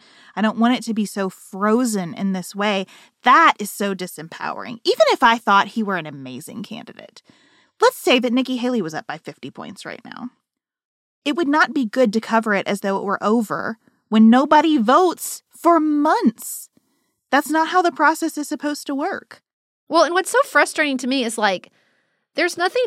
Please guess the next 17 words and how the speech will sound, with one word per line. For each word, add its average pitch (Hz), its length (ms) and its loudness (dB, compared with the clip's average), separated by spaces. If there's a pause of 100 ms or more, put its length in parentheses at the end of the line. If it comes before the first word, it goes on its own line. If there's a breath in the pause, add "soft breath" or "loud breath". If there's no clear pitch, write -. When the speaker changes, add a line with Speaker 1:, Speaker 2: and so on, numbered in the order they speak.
Speaker 2:
ahistorical 220 800 0
about 165 300 -2
this. - 400 -14 (760)
I 277 140 4
was 403 120 0
there 349 200 0
in 349 60 -6
two 311 140 -4
thousand 240 300 0
seven. 214 600 -2 (100)
Everybody 302 440 0
thought 226 520 2
Hillary 285 320 0
Clinton 262 240 -6
was 233 160 -4
gonna 233 200 -2
win 190 460 -4